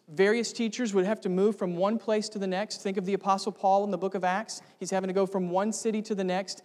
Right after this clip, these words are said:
It's dangerous. It's hard for him to go. How does he get from one place to the next? He relies on other people. They provide housing. They provide food. They give him shelter. They restock his supplies.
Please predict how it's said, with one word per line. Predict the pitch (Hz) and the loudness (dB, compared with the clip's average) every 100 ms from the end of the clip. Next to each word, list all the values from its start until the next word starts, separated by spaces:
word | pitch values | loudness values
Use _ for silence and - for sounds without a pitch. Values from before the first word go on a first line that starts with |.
| _ | _
It's | - 147 | -12 -10
dangerous. | - 180 208 208 233 | -2 0 0 2 0
It's | 226 | -2
hard | - 190 202 | -4 0 0
for | 202 | 0
him | 196 | 0
to | 196 | 0
go. | 180 185 214 - - | 2 2 0 -4 -4
How | 196 220 | 2 2
does | 233 | 2
he | - 202 | -2 -4
get | 165 247 - - - | 2 2 0 -16 -6
from | 190 | 0
one | 202 220 | 0 0
place | 233 214 214 | 0 -2 -2
to | |
the | 233 | -4
next? | 262 - - | -4 -6 -8
He | 214 | 2
relies | 208 202 208 233 | 4 6 6 4
on | 226 214 | 0 0
other | 233 | -2
people. | 233 294 - 147 - _ _ _ _ _ - | -2 -4 -4 -14 -16 _ _ _ _ _ -4
They | 185 | -2
provide | 214 208 226 | 0 2 2
housing. | 220 254 294 226 151 | 2 2 2 0 -4
They | 147 | -8
provide | 151 196 214 208 | -6 -2 -2 -2
food. | - 262 294 214 147 - | -8 -4 -2 -2 -4 -14
They | - | -8
give | 175 190 | -2 0
him | 220 | 0
shelter. | 202 - 254 269 165 147 _ | -4 0 0 0 -6 -8 _
They | 190 | -4
restock | 185 214 226 - 233 226 | 0 0 0 2 2 2
his | 240 | -4
supplies. | - 226 254 269 175 | -4 -2 0 0 -2